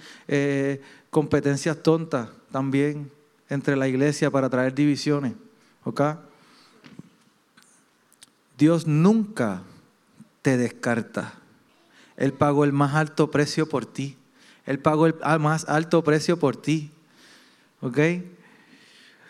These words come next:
Así que no permitamos que esa mentira nos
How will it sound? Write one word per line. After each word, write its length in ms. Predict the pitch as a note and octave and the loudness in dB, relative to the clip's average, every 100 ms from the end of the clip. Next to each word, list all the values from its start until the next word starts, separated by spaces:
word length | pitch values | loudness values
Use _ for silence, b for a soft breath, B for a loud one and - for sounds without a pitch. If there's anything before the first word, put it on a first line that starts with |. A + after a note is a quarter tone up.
| B B | B B
Así 300 | - - D3+ | -6 -2 0
que 420 | D3+ C#3+ B2 - - _ _ _ _ _ _ - | 2 0 0 -10 -20 _ _ _ _ _ _ 0
no 180 | B2+ B2 | 0 4
permitamos 580 | C#3+ D3+ C#3 C#3+ C#3 | 2 2 0 2 0
que 100 | C3+ | 0
esa 180 | C3 C3+ | -2 0
mentira 460 | B2+ B2 A#2+ C3+ B2+ | 0 0 0 0 0
nos 140 | B2+ | -2